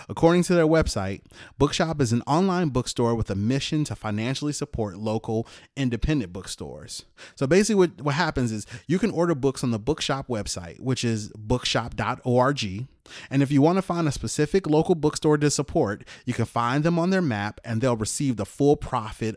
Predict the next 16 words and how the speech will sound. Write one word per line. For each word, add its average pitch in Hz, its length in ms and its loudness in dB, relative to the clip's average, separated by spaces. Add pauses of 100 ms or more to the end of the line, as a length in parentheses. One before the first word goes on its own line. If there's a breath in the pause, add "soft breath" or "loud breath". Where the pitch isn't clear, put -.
(100)
of 117 160 -2
your 110 160 -2
order. 95 400 -8 (460 loud breath)
Otherwise, 175 720 0 (200 loud breath)
your - 100 -6
order 147 300 4
will 127 100 2
contribute 143 600 -2
to - 140 -2
an 110 140 -2 (100)
earnings 156 420 0
pool 185 380 2
that 131 120 0
will 117 120 0
be 110 300 -8
ev-, 104 280 -12